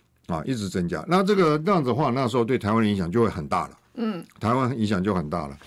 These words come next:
Speaker 1: 那现在刚刚开始，就是它是二零二三年开始到二零二六年算是，呃，这个叫做，
Speaker 2: 试办吗？
Speaker 1: 叫做试办期。
Speaker 2: 试办期。
Speaker 1: 那这时候还不收，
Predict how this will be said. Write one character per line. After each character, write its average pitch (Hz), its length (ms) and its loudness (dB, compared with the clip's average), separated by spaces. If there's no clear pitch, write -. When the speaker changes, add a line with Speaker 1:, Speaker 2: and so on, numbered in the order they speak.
Speaker 1:
那 147 180 0
现 233 220 2
在 175 140 4
刚 202 220 2
刚 214 160 4
开 185 160 4
始， 180 200 -6
就 151 180 2
是 135 160 0
它 147 180 2
是 143 140 -2
二 175 220 2
零 127 280 2
二 190 120 4
三 175 220 4
年 123 160 4
开 135 160 2
始 110 160 -2
到 135 160 2
二 156 160 2
零 127 140 2
二 170 120 4
六 160 140 4
年 107 200 4
算 117 200 2
是， 104 280 4
呃， 95 280 0
这 110 160 0
个 104 100 4
叫 107 180 2
做， 95 480 2
Speaker 2:
试 - 280 0
办 117 200 0
吗？ 180 100 -6
Speaker 1:
叫 - 80 2
做 - 20 0
试 170 300 2
办 143 240 0
期。 113 480 -2
Speaker 2:
试 - 160 -12
办 - 0 -
期。 - 0 -
Speaker 1:
那 147 100 2
这 196 160 4
时 185 80 4
候 202 60 6
还 196 100 4
不 156 100 0
收， 156 360 2